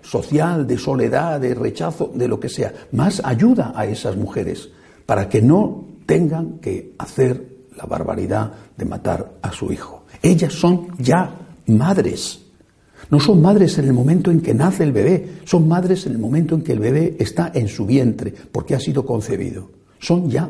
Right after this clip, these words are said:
madres. Y una madre que mata a su hijo es todo lo peor que puede hacer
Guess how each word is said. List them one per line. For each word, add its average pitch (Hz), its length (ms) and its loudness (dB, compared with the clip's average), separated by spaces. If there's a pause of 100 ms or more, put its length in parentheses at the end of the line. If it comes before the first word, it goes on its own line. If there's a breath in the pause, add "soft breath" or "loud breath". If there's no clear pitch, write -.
(120)
madres. 120 640 -6 (1040 soft breath)
Y 90 160 -2 (200)
una 110 220 4
madre - 460 2
que - 140 -6
mata 107 320 -4
a - 20 -4
su 98 180 -4
hijo 92 400 -4
es 98 300 -4 (480)
todo 151 300 4
lo - 320 -2
peor 127 480 2 (440 loud breath)
que 104 120 -2
puede 117 260 -2
hacer 113 400 -4